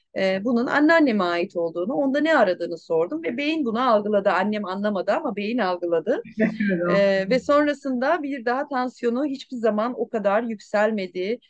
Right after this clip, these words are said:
Speaker 1: E, o ağır tansiyon ilaçlarını çoğunlukla içmiyordu bile. Kendi isteğiyle bıraktı diye diyemem, doktor kontrolünde bıraktı da diyemem. E, ihtiyaç duymuyordu ve içmiyordu.
Speaker 2: Evet, ben senden ilham olarak anneme yaptım.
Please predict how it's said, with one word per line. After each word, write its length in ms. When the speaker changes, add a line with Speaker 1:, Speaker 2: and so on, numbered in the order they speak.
Speaker 1:
E, 180
o 520
ağır 280
tansiyon 420
ilaçlarını 640
çoğunlukla 520
içmiyordu 520
bile. 200
Kendi 320
isteğiyle 520
bıraktı 540
diye 300
diyemem, 500
doktor 380
kontrolünde 720
bıraktı 380
da 160
diyemem. 400
E, 240
ihtiyaç 540
duymuyordu 480
ve 100
içmiyordu. 600
Speaker 2:
Evet, 320
ben 160
senden 440
ilham 340
olarak 380
anneme 380
yaptım. 480